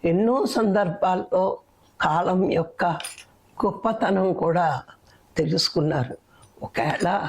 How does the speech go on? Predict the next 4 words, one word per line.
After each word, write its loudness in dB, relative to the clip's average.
మాయకు 0
వశమై 0
తెలుసో 2
తెలియకో 2